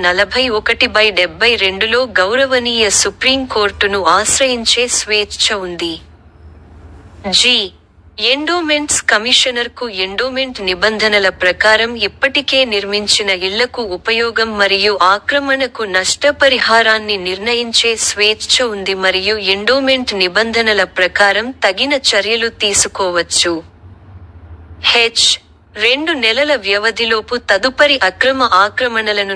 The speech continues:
నివారించడానికి సంబంధిత తహసీల్దార్ నివాస ప్రాంతాల సరిహద్దులను వ్యక్తిగతంగా మరియు నివాస క్లస్టర్ వారీగా నిర్ణయించాలి. వ్యవసాయ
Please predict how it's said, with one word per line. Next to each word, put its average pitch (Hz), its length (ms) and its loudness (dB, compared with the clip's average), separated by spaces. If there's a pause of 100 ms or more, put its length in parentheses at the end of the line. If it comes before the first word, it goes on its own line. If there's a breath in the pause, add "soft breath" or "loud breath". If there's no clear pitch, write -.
నివారించడానికి 202 1040 0 (140)
సంబంధిత 247 580 0 (160)
తహసీల్దార్ 233 800 2 (100)
నివాస 214 400 0 (200)
ప్రాంతాల 208 520 2 (200)
సరిహద్దులను 208 800 0 (120)
వ్యక్తిగతంగా 233 840 2
మరియు 202 420 0 (140)
నివాస 233 420 2 (200)
క్లస్టర్ 214 520 2 (100)
వారీగా 190 480 2 (140)
నిర్ణయించాలి. 196 880 -2 (1400)
వ్యవసాయ 330 640 2